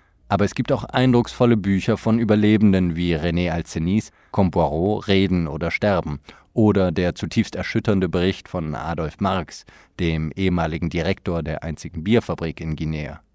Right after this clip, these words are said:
In seinem Buch Verflucht, wer uns vergisst, erzählt der Deutsche detailliert von den eintausenddreihundertneun Tagen, die er als Mitte dreißigjähriger im Kompoiro inhaftiert war. Was das Buch von Fasli de Marat so besonders macht,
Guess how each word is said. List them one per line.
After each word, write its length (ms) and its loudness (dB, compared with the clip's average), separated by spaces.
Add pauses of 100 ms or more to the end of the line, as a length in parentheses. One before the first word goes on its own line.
(420)
In 120 0
seinem 240 6
Buch 240 0 (240)
Verflucht, 680 0
wer 180 2
uns 180 -4
vergisst, 520 -2
erzählt 340 -2
der 80 2
Deutsche 400 0
detailliert 680 0
von 240 -2
den 180 -2
eintausenddreihundertneun 1200 -4
Tagen, 440 -4 (400)
die 180 4
er 240 -2
als 300 -4
Mitte 260 2
dreißigjähriger 1200 0
im 160 0
Kompoiro 540 -2
inhaftiert 640 -4
war. 260 -8 (800)
Was 200 0
das 140 -4
Buch 180 -2
von 200 -2
Fasli 360 -2
de 120 -4
Marat 420 2
so 80 -2
besonders 480 -4
macht, 320 -4